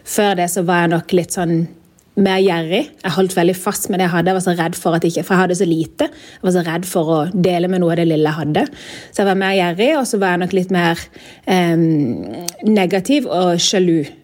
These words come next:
eh, på de som hadde noe. Så, eh, det å ha alltid ønsket å være raus. Så det at hun umiddelbart sa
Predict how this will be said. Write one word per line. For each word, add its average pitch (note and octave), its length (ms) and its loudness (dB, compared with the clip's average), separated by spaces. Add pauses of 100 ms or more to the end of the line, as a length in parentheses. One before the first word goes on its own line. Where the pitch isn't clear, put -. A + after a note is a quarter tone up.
(160)
eh, E3 160 2
på F#3 160 -2
de F3 80 2
som E3+ 140 -4
hadde D#3+ 420 -2
noe. B2+ 240 -4 (640)
Så, - 200 0 (200)
eh, F#3 360 0 (100)
det A3+ 260 0
å G#3 120 2 (380)
ha F#3+ 160 -2
alltid G#3 280 0
ønsket F#3 400 -2
å E3+ 60 -2
være E3+ 240 0
raus. D#3 380 0
Så A3+ 140 0
det G#3 100 2
at G#3 100 -4
hun A#3 220 2
umiddelbart F#3+ 680 0
sa D#3 260 0